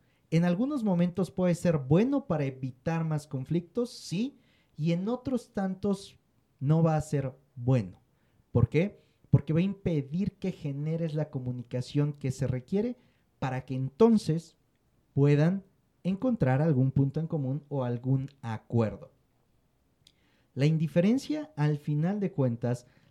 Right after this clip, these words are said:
lo que va a provocar es alejarte de aquellas personas con las cuales te sientes bien,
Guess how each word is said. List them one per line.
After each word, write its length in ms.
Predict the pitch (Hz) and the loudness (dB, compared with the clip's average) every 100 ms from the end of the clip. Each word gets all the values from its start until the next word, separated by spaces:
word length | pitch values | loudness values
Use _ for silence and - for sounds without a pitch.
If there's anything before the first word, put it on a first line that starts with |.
| - | 0
lo 200 | 151 170 | 2 4
que 100 | 180 | 2
va 80 | 220 | -2
a 80 | 233 | 0
provocar 460 | 269 170 - 185 | 4 4 4 2
es 200 | 190 - | 2 2
alejarte 800 | 165 151 147 - 202 214 220 247 | 0 2 2 0 -2 0 -2 -2
de 100 | 226 | -2
aquellas 480 | 170 - 170 185 180 | -2 -2 -4 -2 -4
personas 640 | - 143 139 175 185 214 - | -6 -8 -6 -4 -2 -4 -2
con 200 | 143 139 | -2 0
las 200 | 135 - | -4 -6
cuales 540 | - 170 180 185 180 | 4 4 6 0 -2
te 140 | - 139 | -8 -8
sientes 640 | - 135 131 123 113 127 | -4 -4 -4 -4 -8 -8
bien, 360 | 147 190 240 | -4 -2 -4